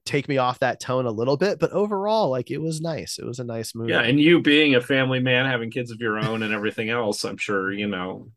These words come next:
Speaker 2: some of it probably hit a li-, little closer to home than,
Speaker 1: It
Speaker 2: uh, it did for me.
Speaker 1: It did. It did. There's definitely some, some extremely emotional parts of this movie. I, I think it was fairly well done.
Speaker 2: Okay. Good to know. I'm glad that's accurate.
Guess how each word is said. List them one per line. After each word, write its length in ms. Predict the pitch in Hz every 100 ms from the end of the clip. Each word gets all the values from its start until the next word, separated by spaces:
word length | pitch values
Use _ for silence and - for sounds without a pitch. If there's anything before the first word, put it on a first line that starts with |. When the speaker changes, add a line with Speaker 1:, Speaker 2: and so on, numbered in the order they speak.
| _
Speaker 2:
some 280 | - - 110
of 120 | 104
it 200 | 110 -
probably 220 | - 135 113
hit 140 | 123
a 40 |
li-, 120 | 113 131
little 320 | 117 120 113
closer 320 | 123 110 113
to 60 | 104
home 280 | 110 107 107
than, 160 | 98
Speaker 1:
It 100 | 98
Speaker 2:
uh, 160 | 98 95
it 160 | 95 104
did 180 | 113 104
for 100 | 104
me. 260 | 101 92 - _ _
Speaker 1:
It 180 | - 160
did. 320 | 170 160 123
It 140 | 117 131
did. 240 | 139 120
There's 180 | 151 160
definitely 300 | 170 165 170
some, 280 | 151 147 139 131
some 240 | - 151
extremely 540 | 139 151 - 170 165 156
emotional 540 | 139 139 147 143 131
parts 320 | 123 127 127 -
of 100 | 104
this 200 | 117 -
movie. 320 | 120 110 101
I, 180 | 120 147 _ _ _ _
I 160 | 139 165
think 260 | - 156
it 80 | 143
was 180 | 131 110
fairly 400 | - 127 120 113
well 240 | 104 101 92
done. 300 | 87 65 123 _ _ _ _ _ _ -
Speaker 2:
Okay. 240 | 131 117 90 - _ _ _ -
Good 140 | 120
to 60 | 113
know. 260 | 110 92 - -
I'm 160 | 117
glad 200 | 104 107
that's 180 | 104 98
accurate. 460 | 101 98 92 92